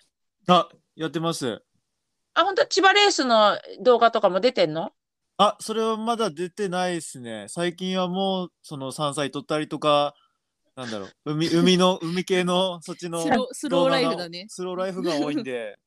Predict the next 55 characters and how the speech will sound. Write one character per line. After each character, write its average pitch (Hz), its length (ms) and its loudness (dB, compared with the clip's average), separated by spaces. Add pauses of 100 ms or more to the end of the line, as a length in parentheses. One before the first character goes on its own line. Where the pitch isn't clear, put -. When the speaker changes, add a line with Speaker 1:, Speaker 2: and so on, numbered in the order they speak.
(140)
Speaker 2:
<laughs> - 260 -20
あ。 - 80 -2 (280)
Speaker 1:
あ - 20 -18
の、 120 240 -20 (1040)
そ - 160 -8
う 139 40 -4
で 117 60 -8
す 110 100 -18
ね。 101 220 -16 (360)
Speaker 2:
そ 370 200 6
う、 349 140 4
あ、 302 180 4
そ 349 120 4
れ 359 80 0
は 415 140 6
ち 440 100 4
ょ - 20 4
っ - 20 -8
と 415 100 2
私 311 280 2
も 339 140 2
ち 320 100 0
ょ 339 40 2
っ - 40 0
と - 160 -8
チ - 140 0
ェ - 20 0
ッ - 40 -2
ク 277 140 0
し 233 60 -2
て 277 100 0
な 269 140 2
く 269 80 -12
て 226 120 -4
す 247 140 -4
い 240 120 -2
ま 220 140 6
せ 214 120 4
ん - 40 0
で 226 100 0
し 254 40 -4
た 226 100 4
っ - 20 -2
て 214 100 -6
感 175 140 8
じ - 20 4
だ 175 60 8
け 185 60 6
ど、 226 40 6
Speaker 1:
<laughs> - 0 -
あ、 226 40 4
い 226 40 -2
え - 0 -
い 226 40 2
え。 - 20 2